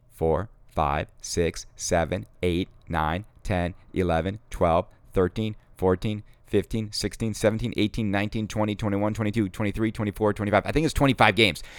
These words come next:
Twenty-five pinball machines in boxes, on lines right now, trying to get your dollars. That is insane. We are clearly oversaturated.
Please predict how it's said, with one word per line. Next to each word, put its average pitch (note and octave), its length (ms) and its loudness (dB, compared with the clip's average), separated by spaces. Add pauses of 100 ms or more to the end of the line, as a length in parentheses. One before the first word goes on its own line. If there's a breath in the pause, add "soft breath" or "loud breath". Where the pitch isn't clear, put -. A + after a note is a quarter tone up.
(180 loud breath)
Twenty-five D#3+ 1080 6 (160)
pinball C3 340 10
machines G2 600 2 (240 soft breath)
in C3 180 6
boxes, A2+ 640 6 (120)
on B2 220 6
lines A2+ 480 4
right F#2+ 360 4
now, G#2 340 4 (220 loud breath)
trying A2 360 4
to G#2+ 60 2
get G#2 240 4
your G#2 240 6
dollars. F#2 500 4
That F#2+ 240 2
is G#2+ 240 2
insane. A#2+ 1300 2
We A#2 200 6
are A2+ 260 10 (180)
clearly E3 720 6
oversaturated. G#2 1080 4